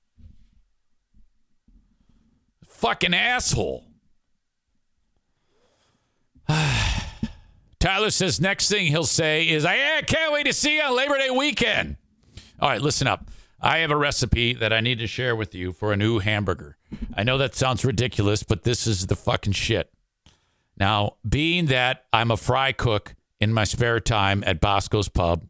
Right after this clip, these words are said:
with my pal Doug, I was there all this weekend. I was there Thursday, Friday, Saturday. And, um,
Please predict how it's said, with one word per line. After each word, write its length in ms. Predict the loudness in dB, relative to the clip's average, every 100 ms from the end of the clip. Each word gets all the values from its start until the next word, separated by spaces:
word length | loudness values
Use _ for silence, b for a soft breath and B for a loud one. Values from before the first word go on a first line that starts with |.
| -6
with 160 | -2
my 120 | -2
pal 280 | 0 2 0
Doug, 340 | 0 -2 -4 -10 _ _ _ _ _ _ _
I 60 | -4
was 140 | -2
there 180 | 0 2
all 100 | 2
this 180 | 0 -2
weekend. 380 | -2 -4 -6 -10 _ _ _ _ -2
I 80 |
was 140 | 0 2
there 160 | 0
Thursday, 420 | 0 0 0 0 0
Friday, 340 | 0 2 0
Saturday. 520 | 0 -2 -2 -6 -12 _ _ _ _ _ _ b b b _ -2
And, 320 | 0 0 -2 -4
um, 380 | 0 2 0 -2